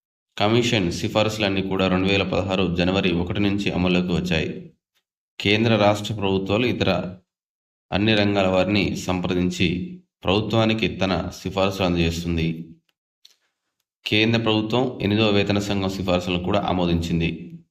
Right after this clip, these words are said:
రెండు వేల ఇరవై ఐదు జనవరి నుంచి రున్-, సిఫార్సులు చేయడం జరిగింది. అయితే ఇవి రెండు వేల ఇరవై ఆరు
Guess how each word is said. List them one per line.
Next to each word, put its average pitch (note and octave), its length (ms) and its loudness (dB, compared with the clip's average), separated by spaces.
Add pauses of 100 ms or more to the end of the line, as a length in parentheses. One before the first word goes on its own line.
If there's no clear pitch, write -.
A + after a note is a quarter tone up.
రెండు G2 180 2
వేల G#2+ 160 4
ఇరవై G2 320 2
ఐదు G2 300 0
జనవరి F#2+ 360 0
నుంచి G2 320 0
రున్-, F#2+ 340 -4 (340)
సిఫార్సులు F#2+ 520 0
చేయడం F2+ 280 0
జరిగింది. F2 400 0
అయితే F#2+ 340 2
ఇవి F2+ 320 0
రెండు F2+ 200 0
వేల A2 180 4
ఇరవై G2+ 360 2
ఆరు G#2+ 500 2